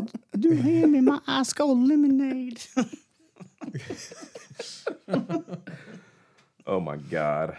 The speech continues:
Speaker 2: <sighs> All right. <laughs> So,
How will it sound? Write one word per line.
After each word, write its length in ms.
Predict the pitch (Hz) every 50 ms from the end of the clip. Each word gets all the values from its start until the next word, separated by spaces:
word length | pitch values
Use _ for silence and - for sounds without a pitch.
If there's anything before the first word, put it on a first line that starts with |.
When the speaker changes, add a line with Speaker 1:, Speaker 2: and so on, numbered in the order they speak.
| -
Speaker 2:
<sighs> 760 | - 123 147 147 120 107 - - - - - - - _ - -
All 360 | 127 123 - 110 - 71 69 - _ _ _ _ _ _ _ _ _ _ - -
right. 360 | 92 90 98 90 85 82 - - - 98 - - -
<laughs> 340 | - 143 135 - 117 98 90
So, 480 | - - 104 98 87 82 78 76 -